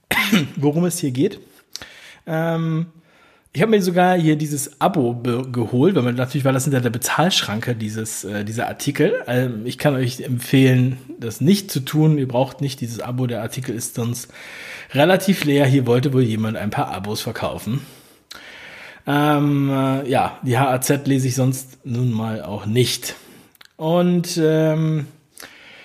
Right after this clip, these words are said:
das sind schon mal heftige Vorwürfe. Aber wenn wir mal zurückgehen in der Zeit, das ist jetzt hier vom vierzehnten Mai,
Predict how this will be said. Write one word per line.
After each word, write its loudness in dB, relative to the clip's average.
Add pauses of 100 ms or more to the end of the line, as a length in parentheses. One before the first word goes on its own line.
(140)
das 2
sind -2
schon 4
mal 6
heftige 0
Vorwürfe. 0 (1040)
Aber 2 (120)
wenn 0
wir 0
mal 2
zurückgehen 0
in -2
der -2
Zeit, 0 (380)
das -4
ist -4
jetzt 0
hier 0
vom 0
vierzehnten 2
Mai, 2